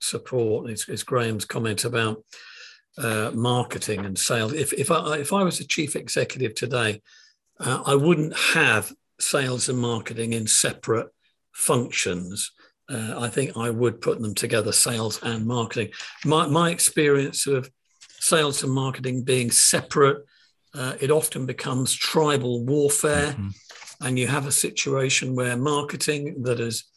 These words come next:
Speaker 1: allegedly carried out a period of customer research, uh, says to the sales team, "These are the products that we want you to sell in the future."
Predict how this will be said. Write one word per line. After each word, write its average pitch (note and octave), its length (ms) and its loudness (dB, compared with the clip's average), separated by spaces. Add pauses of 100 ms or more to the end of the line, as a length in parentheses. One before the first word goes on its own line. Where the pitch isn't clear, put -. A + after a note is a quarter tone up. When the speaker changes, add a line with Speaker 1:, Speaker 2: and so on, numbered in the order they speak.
(300)
Speaker 1:
allegedly C#3 680 4
carried C3+ 380 -2
out C3 240 -2
a - 60 -6
period B2+ 320 0
of A#2 120 -2
customer - 480 -2
research, D3+ 760 4 (680)
uh, A#2+ 240 -2
says D#3+ 340 6
to C3 160 0
the B2+ 100 -2
sales C#3 420 0
team, C#3 360 0
"These D#3+ 400 -2
are C3 200 -2
the B2 80 -4
products B2+ 500 0
that - 120 -8
we A#2 100 -4
want A#2+ 240 -4
you A2+ 80 -6
to - 100 -8
sell C3+ 280 0
in G2 120 -6
the G2+ 60 -10
future." F3 540 4